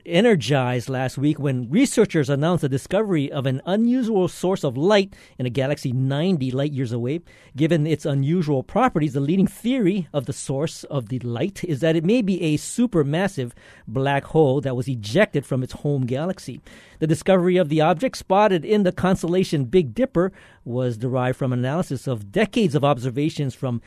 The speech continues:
many observ-, uh, observatories, including the W M Keck Observatory on Mauna Kea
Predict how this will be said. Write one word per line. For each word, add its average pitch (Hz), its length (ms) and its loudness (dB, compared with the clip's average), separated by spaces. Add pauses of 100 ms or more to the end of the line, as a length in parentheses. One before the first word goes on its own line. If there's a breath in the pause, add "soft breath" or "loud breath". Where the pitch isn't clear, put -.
(160 soft breath)
many 196 240 4
observ-, 139 420 -2
uh, 131 220 -2
observatories, 143 720 -2
including 143 440 -2
the 127 160 -4
W 127 300 -2
M 127 220 -4
Keck - 320 -4
Observatory 139 640 -4
on 123 220 -4
Mauna 127 220 -4
Kea 170 280 -4